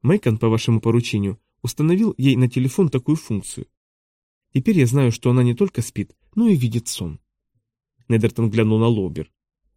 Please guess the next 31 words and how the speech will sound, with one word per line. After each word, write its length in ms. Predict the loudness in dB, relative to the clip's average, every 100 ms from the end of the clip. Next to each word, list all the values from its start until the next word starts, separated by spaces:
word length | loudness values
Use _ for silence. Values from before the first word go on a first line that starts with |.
| -2
Вы 200 | 0 2
знаете, 340 | 2 0 0
что 180 | -2 0
ей 80 | -2
снится? 480 | -2 -6 -6 -12 -14 _ _ _ _ _ _
Лоубер 300 | 0 2 2
посмотрела 500 | -2 -4 -4 0 0
на 80 | -2
свечу, 440 | -4 -10 -12 -16 -18 _ _ _ -12
потом 280 | -6 -2 0
на 60 |
Недертона. 560 | 0 -4 -10 -16 -18 -18 _ _ _ _ _ _
Нет, 260 | -2 -2 -4 _ _ _ _ -4
не 100 | -2
то 160 | 0 0
чтобы 260 | 0 0
это 240 | 0 0 0
было 140 | 0
невозможно, 680 | 0 0 0 0 -2 -4 -8 _ _ -2
но 160 | 0
наша 260 | 2 0 0
связь 280 | 0 0 0
со 160 | -2
срезом 400 | -2 0 2 0 0
несколько 460 | 0 0 -2 -2
доморощенная 800 | 0 0 2 0 -2 -4 -4 -6 -10 _ -2
и 80 |
едва 300 | 0 0 2
ли 80 | 0
обеспечит 600 | 0 -2 -4 -4 -6 -6
такое. 400 | -8 -10 -10 -14